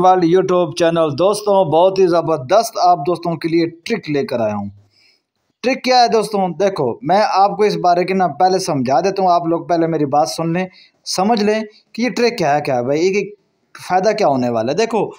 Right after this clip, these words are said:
दोस्तों, कभी-कभी हमारे पास बड़ी-बड़ी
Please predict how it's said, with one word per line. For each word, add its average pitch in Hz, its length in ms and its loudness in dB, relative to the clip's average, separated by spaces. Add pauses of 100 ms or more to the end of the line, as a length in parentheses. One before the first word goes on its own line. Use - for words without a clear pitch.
(480)
दोस्तों, 233 300 -2
कभी-कभी 233 580 0 (420)
हमारे 170 340 0
पास 214 320 -2
बड़ी-बड़ी 208 440 0